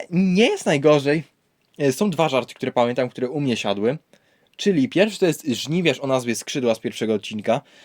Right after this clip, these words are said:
Dosyć kreatywny żart i fajny. I kolejny żart to jest z robienia filmów, gdy Maxwell odczepia nos i mówi, że jest Voldemortem. To też pykło. A reszta żartów, e, no nie za bardzo.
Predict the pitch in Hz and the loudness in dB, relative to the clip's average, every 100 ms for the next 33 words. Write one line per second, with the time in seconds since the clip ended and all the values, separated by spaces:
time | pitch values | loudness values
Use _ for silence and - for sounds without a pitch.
0 | - - _ - 139 - 185 240 294 - | -20 -20 _ -16 -16 -8 0 0 0 -2
1 | 233 214 196 160 139 135 135 117 104 117 | 2 4 4 2 2 0 -6 -4 -2 -2
2 | 175 _ - _ _ 156 139 165 - 165 | -6 _ -20 _ _ -6 -6 -10 -18 -20
3 | - 170 226 226 180 185 190 - 165 143 | 0 2 4 2 0 0 0 0 -2 -2
4 | 123 120 131 131 113 _ _ 123 120 131 | -6 -4 2 2 2 _ _ 0 2 2
5 | 170 135 - 175 131 113 117 127 151 147 | 0 -2 -2 -2 0 -2 -4 -2 0 -2
6 | - 135 117 143 143 127 123 120 117 131 | 0 0 0 0 2 4 4 2 2 0
7 | 139 139 127 123 120 113 117 117 117 110 | 0 -2 -2 0 0 2 2 2 2 2
8 | - 98 - _ - 247 240 - - - | 0 -6 -8 _ -4 0 0 -2 -8 -20
9 | 139 - 127 98 87 _ - 247 359 247 | -6 -2 0 -2 -8 _ -6 -4 -4 -4
10 | 240 240 226 214 208 208 196 196 185 160 | 0 0 2 0 0 -4 0 2 0 -2
11 | 135 131 135 151 147 165 | 0 2 2 0 0 -2